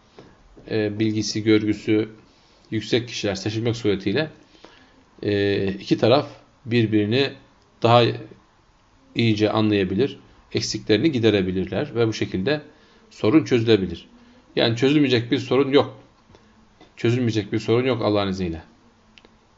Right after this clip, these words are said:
Şimdi İsra kardeşim sorusunu tekrar yazıyor. Allah Kur'an'da muhkem ayetlerin bilgisi,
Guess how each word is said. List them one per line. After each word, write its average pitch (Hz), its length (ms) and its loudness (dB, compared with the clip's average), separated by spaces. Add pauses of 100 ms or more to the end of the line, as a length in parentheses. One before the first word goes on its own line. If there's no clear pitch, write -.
(880)
Şimdi 139 440 -2
İsra 131 340 2
kardeşim 113 320 0
sorusunu 117 360 -4
tekrar 117 260 0
yazıyor. 110 520 0 (360)
Allah 135 300 4
Kur'an'da 120 340 2
muhkem 120 360 -2
ayetlerin 113 500 -2
bilgisi, 107 500 -2